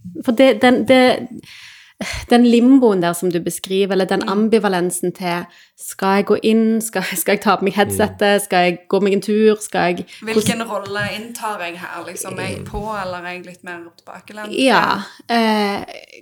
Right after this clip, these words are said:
Speaker 1: hvordan har du løst det? Hvis du s-, nå, det, jeg er helt sikker på at det, eller jeg ser i alle fall ofte at det er litt sånn fra dag til dag på mange, at de, de leser litt rommet, og hvor mye plass har jeg i dag,
Speaker 3: Mm.
Speaker 1: sant? Men, men, eh, hvis du skal se tilbake igjen på disse tretten årene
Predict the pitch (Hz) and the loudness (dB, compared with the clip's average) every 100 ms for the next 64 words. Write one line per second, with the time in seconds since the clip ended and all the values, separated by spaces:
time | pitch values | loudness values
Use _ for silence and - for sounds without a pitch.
0 | - 147 - 285 294 - 247 262 240 220 | -18 -16 -6 -4 -4 -2 0 0 0 -2
1 | 359 - - 220 208 226 254 - - 247 | -6 -8 -6 -4 -2 -2 -4 -6 0 2
2 | 233 202 208 214 - - - 202 208 202 | 2 0 -6 -4 -6 -4 -2 0 -2 -2
3 | 196 208 185 175 180 170 175 180 170 165 | -2 0 0 0 -2 -2 0 0 -2 -4
4 | - 202 - 208 196 170 208 185 - 202 | -6 -2 2 2 2 0 -2 -4 -4 -6
5 | 190 185 185 180 175 170 180 170 170 180 | -2 0 0 -2 -8 -6 -4 -4 -4 0
6 | 190 240 240 208 165 170 175 165 180 175 | 2 2 0 -2 0 0 -2 -2 -2 0
7 | 170 170 - - - _ - 196 185 185 | 0 -2 -12 -20 -20 _ -2 2 2 2
8 | - 180 - 190 233 214 175 175 185 170 | -2 -6 -4 -4 -2 0 0 -2 -2 -2
9 | 175 180 175 - 175 180 185 208 247 190 | -4 -6 -8 -6 -4 -2 0 2 2 0
10 | - 202 185 214 - - - 208 202 202 | -2 -2 -2 -2 -10 -12 -4 -2 -2 -4
11 | 202 _ _ _ - - 208 202 196 196 | -10 _ _ _ -10 -4 -2 -2 -2 -4
12 | 190 190 185 185 220 220 - 220 220 202 | -2 -4 -4 -4 -6 -6 -8 -6 -6 -4
13 | 196 202 226 - 202 190 185 - - 180 | -4 -4 -6 -10 -8 -8 -8 -10 -12 -16
14 | - - 190 220 226 170 | -14 -10 -8 -8 -8 -12